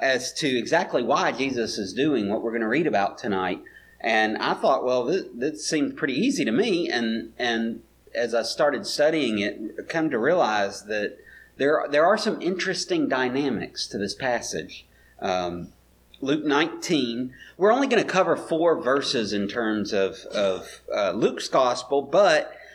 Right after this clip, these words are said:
we're gonna be in all three gospels. We're gonna look at the same story from three different sets of eyes, and then we'll, um, listen to some of the prophets and what they have to say as well. So Luke chapter nineteen, verses forty-five to forty-eight.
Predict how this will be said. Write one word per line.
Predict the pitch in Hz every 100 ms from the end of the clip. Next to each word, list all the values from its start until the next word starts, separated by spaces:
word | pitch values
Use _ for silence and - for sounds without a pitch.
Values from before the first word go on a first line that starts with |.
| -
we're | 143 190
gonna | 202 156
be | 160 151
in | 143 139 135
all | 139 165
three | 175 180 226
gospels. | 165 107 - - 87 -
We're | 127 151
gonna | 139
look | 139 139
at | 123 123
the | 127
same | - 151 160 165
story | - 170 131 120
from | - 110
three | 98 143 156
different | 156 165 -
sets | - 139 -
of | 120
eyes, | 107 95 98 135 - - - - -
and | 160 180
then | 185
we'll, | 175 151 143
um, | 127 123 120 -
listen | 151 151 160
to | 131
some | - 160
of | 127
the |
prophets | 120 165 185 - 151 -
and | 127
what | 123
they | 151 147
have | 123 104
to |
say | - 120 104
as | 92
well. | 101 95 87
So | - 101 95 - - - - - -
Luke | 131 190 175
chapter | 220 185 190 202
nineteen, | 175 190 - 170 139 127 131
verses | 139 139 135
forty-five | - 160 170 175 156 151 143 -
to |
forty-eight. | - 135 127 120 110 95 95